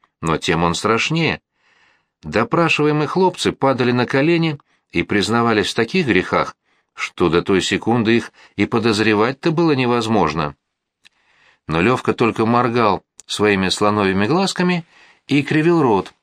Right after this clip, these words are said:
как ребенок от незаслуженного упрека. Молчал. "Ты что ж, когда я комиссара этого на смерть отправлял, даже слова поперек не сказал? Где твоя голова была? Я что,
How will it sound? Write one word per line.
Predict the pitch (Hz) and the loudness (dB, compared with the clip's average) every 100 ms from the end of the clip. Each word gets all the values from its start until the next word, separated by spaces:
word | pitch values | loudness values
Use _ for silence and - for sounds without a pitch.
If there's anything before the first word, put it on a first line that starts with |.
| _ | _
как | - 90 98 | -2 -2 2
ребенок | 110 95 95 92 85 | 0 2 2 0 0
от | 87 | -2
незаслуженного | 101 87 98 82 104 87 98 98 | 0 0 0 0 0 0 2 0
упрека. | 95 101 90 95 - _ _ _ 82 | 2 0 0 -4 -6 _ _ _ -2
Молчал. | 85 95 - 135 135 - _ _ _ _ _ _ _ | 0 0 -2 -2 -2 -6 _ _ _ _ _ _ _
"Ты | 175 | -2
что | - - 87 | 0 0 -2
ж, | - - _ _ _ _ | -2 -12 _ _ _ _
когда | 110 117 131 | 0 2 0
я | |
комиссара | 113 131 156 - 113 95 | 0 0 0 0 0 0
этого | 85 95 92 | 0 0 0
на | 117 | 0
смерть | - 117 92 - | 0 -2 -2 -2
отправлял, | 87 104 107 101 92 82 _ _ _ - | -4 0 0 2 0 -2 _ _ _ -6
даже | 101 104 101 | -2 0 0
слова | - 107 104 | 0 0 2
поперек | 95 104 151 175 - | 0 -2 0 0 0
не | 92 | -2
сказал? | 92 - 110 104 82 - _ _ _ _ _ | -2 -2 0 0 -2 -6 _ _ _ _ _
Где | 92 90 117 120 | -4 0 0 0
твоя | 117 117 | 0 0
голова | 104 117 135 135 101 | 2 0 0 0 0
была? | 85 85 76 - _ _ _ _ _ - | 0 0 -2 -6 _ _ _ _ _ -4
Я | 82 87 | 0 0
что, | - 104 82 | 0 -2 -2